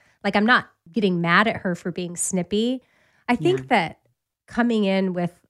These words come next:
Speaker 1: a level of empathy at times, but also I know one of your next tips is, like, you're their parent, you're not their friend.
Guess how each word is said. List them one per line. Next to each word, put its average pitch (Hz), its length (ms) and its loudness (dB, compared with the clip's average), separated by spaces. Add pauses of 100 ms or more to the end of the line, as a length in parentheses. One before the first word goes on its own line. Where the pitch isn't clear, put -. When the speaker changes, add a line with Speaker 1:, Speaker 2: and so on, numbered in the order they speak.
(120)
Speaker 1:
a 196 80 -4
level 190 500 -2
of 170 300 -6 (120)
empathy 226 800 -2
at 220 160 -6
times, 226 760 -2 (200)
but 214 100 -2
also 214 380 0
I 196 160 -2
know 196 180 0
one 190 140 -2
of 185 60 -4
your 170 100 -8
next 175 280 -6
tips 202 280 -2
is, 180 120 -4
like, 170 320 -6 (400)
you're 202 540 -4
their 196 160 -2
parent, 185 480 -2
you're 190 80 -8
not 175 220 -4
their 180 100 -2
friend. 180 560 -6